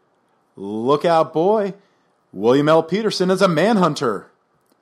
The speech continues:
Farrah Fawcett in her single best movie performance. Tobe Hooper brings Dennis Hopper into the Texas Chainsaw Massacre cinematic universe.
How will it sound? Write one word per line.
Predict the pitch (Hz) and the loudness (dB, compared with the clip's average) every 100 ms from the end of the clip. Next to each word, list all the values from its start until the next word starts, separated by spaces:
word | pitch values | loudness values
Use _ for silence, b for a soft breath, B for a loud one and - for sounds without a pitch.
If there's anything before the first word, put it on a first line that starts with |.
| _ _ _ _ _ | _ _ _ _ _
Farrah | 120 131 131 | -2 0 0
Fawcett | 151 185 185 110 101 | 0 -2 -2 -8 -8
in | - 123 | -10 -10
her | 117 127 | -8 -8
single | - - 185 202 196 | -6 -2 -2 0 -4
best | 151 180 165 - - | -4 -4 -4 -8 -14
movie | 131 135 123 | -8 -6 -6
performance. | 120 120 131 131 92 - - _ _ _ _ _ _ _ _ _ | -6 -6 -4 -4 -6 -14 -20 _ _ _ _ _ _ _ _ _
Tobe | - 107 101 101 | -6 -6 -4 -2
Hooper | 120 233 - 127 160 | 0 0 0 -2 -2
brings | 110 113 117 101 | -6 -6 -6 -10
Dennis | 98 107 139 147 135 | -14 -4 -2 -2 -2
Hopper | 156 214 214 104 110 b b b | 0 0 -2 -8 -8 b b b
into | 180 214 233 | -2 -2 0
the | 240 | -4
Texas | 240 175 170 - 160 - | -4 -10 -8 -8 -8 -10
Chainsaw | - 127 131 147 135 | -8 -6 -4 -2 -2
Massacre | 120 120 131 - 127 | -2 -6 -8 -12 -10
cinematic | 123 - 117 120 120 123 120 | -10 -6 -6 -4 -4 -6 -8
universe. | 139 143 101 87 - | -6 -6 -8 -12 -20